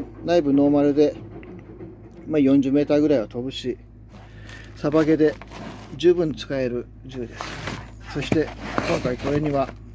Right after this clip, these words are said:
百連マガジンが三本と、レール付きのスライドなど、えー、純正オプションがいっぱいついてます。で、外装は金属塗装で、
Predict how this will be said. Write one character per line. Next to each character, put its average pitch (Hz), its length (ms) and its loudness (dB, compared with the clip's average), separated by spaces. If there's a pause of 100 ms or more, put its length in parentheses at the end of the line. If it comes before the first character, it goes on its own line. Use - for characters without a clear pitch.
(120)
百 147 320 0
連 190 260 4
マ 185 100 4
ガ 175 120 6
ジ 143 100 -4
ン 139 60 -2
が 123 100 0
三 143 300 -4
本 110 200 -6
と、 170 300 -2 (800)
レ 160 180 4
ー 180 40 8
ル 180 120 4
付 - 240 -6
き - 20 0
の 180 260 -2
ス - 140 -12
ラ 135 120 -4
イ 135 80 -4
ド 127 160 -6 (560)
な 135 160 -6
ど、 117 160 -6 (580)
え 131 160 -4
ー、 123 60 -2
純 156 200 0
正 175 160 4
オ 170 60 6
プ - 100 -6
シ - 80 -12
ョ 123 60 -6
ン 123 60 -6
が 120 160 -8 (340)
い 135 60 -12
っ 131 40 -18
ぱ 135 140 -8
い 131 60 -8
つ 143 120 -12
い 120 80 -8
て - 200 -16 (260)
ま 120 140 -12
す。 - 340 -14 (1200)
で、 160 100 -4
外 143 180 2
装 139 200 -4
は 147 160 2 (840)
金 139 120 -8
属 120 160 -8
塗 120 100 -8
装 113 200 -10
で、 131 180 -4